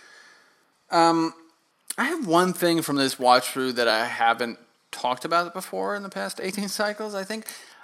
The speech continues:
I've been, you know, we're timeline obsessed, and, like, we, we talk a lot about how the timeline of these movies is a total fucking mess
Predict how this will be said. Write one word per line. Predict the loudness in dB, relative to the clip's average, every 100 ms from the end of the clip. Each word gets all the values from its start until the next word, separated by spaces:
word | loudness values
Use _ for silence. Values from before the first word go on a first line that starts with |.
| 2
I've | 4 6
been, | 4 2 0 -4
you | 4
know, | 6 6 4
we're | 6 6 6
timeline | 4 2 4 4 4 2
obsessed, | 0 4 4 4 2 -6
and, | -2
like, | 0 0
we, | 0 -2 -4 -8 -4
we | -2
talk | 4 4 4
a |
lot | 4 6
about | 6 4 4
how | -2
the | -2
timeline | -2 0 0 0 0 -2
of | -8
these | -10 -12 -8
movies | -8 -8 -10
is | -12
a | -12
total | -6 -4 -4
fucking | -4 -4 -4 -6 -10
mess | -8 -8 -8 -10